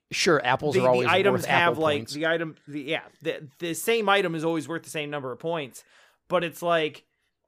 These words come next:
Speaker 2: here's a, you know, here's a, here's a bell. It's worth twenty-five thousand points.
Speaker 1: Yeah, literally
Speaker 2: Here's a
Speaker 1: twenty-five thousand.
Speaker 2: Here's a, here's a sapphire or an emerald ring. It's worth eight hundred.
Speaker 1: <laughs> Yeah, right.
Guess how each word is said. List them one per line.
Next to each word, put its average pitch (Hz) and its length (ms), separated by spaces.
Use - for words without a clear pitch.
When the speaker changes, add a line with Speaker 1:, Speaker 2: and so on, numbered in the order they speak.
Speaker 2:
here's 208 460
a, 214 320
you 175 120
know, 135 320
here's 190 480
a, 196 240
here's 202 240
a 214 60
bell. 143 640
It's 170 220
worth 202 240
twenty-five 170 720
thousand 151 540
points. 151 460
Speaker 1:
Yeah, - 60
literally 175 360
Speaker 2:
Here's 190 300
a - 20
Speaker 1:
twenty-five 123 220
thousand. 110 680
Speaker 2:
Here's 226 440
a, 220 200
here's 220 280
a 226 80
sapphire 196 840
or 170 140
an 156 240
emerald 185 560
ring. 147 440
It's 170 180
worth 190 220
eight 165 160
hundred. 143 340
Speaker 1:
<laughs> - 300
Yeah, - 80
right. - 460